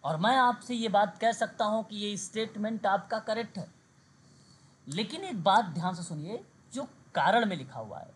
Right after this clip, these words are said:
कि दोनों ही समाज के भरण पोषण में संघर्ष के कार्य पर बल देते हैं। ये बताइए, option क्या है, सत्य है या असत्य है?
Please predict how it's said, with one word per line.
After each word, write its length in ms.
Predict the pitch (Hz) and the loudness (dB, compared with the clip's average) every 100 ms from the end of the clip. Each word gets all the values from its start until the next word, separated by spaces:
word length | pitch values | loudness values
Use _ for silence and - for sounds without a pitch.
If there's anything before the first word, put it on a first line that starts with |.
| _ - - - - - - - | _ -20 -20 -20 -20 -20 -20 -6
कि 80 | 262 | -4
दोनों 560 | 165 165 208 226 294 277 | -2 0 0 4 4 4
ही 140 | 311 | -2
समाज 580 | - 226 202 220 247 - | 0 2 6 4 4 -2
के 200 | 269 277 | -4 -4
भरण 460 | 170 165 190 233 254 - | -4 0 4 4 2 -4
पोषण 440 | 190 196 185 240 247 | -4 -4 0 0 0
में 240 | 185 180 | -2 -6
संघर्ष 580 | 208 - 190 185 214 208 | -8 -4 -2 2 0 -2
के 180 | - 185 | -12 -12
कार्य 320 | 175 160 156 156 | -2 0 0 0
पर 160 | 170 | 0
बल 140 | 131 113 | 0 -6
देते 320 | 101 107 110 | -10 -18 -18
हैं। 160 | 120 - _ _ - _ - - - _ _ _ _ _ - - - - - - - _ - - - - - - - - - _ - - - - - - - - - - 131 139 | -18 -20 _ _ -20 _ -20 -20 -20 _ _ _ _ _ -20 -20 -20 -20 -20 -20 -20 _ -20 -20 -20 -20 -20 -20 -20 -20 -20 _ -20 -20 -20 -20 -20 -20 -20 -20 -20 -18 -12 -6
ये 360 | 208 214 208 - - - 151 | -4 -4 -6 -10 -18 -12 -8
बताइए, 480 | - 127 131 180 - | -6 -4 -6 -6 -2
option 380 | 151 147 - 214 | -2 -2 -8 -6
क्या 180 | - 240 | 0 0
है, 220 | - 202 - | 0 -14 -8
सत्य 300 | 196 190 - | -8 -6 -8
है 200 | 208 247 | -4 -2
या 80 | 240 | -2
असत्य 440 | 185 - - - | -4 -6 -14 -16
है? 120 | - | -20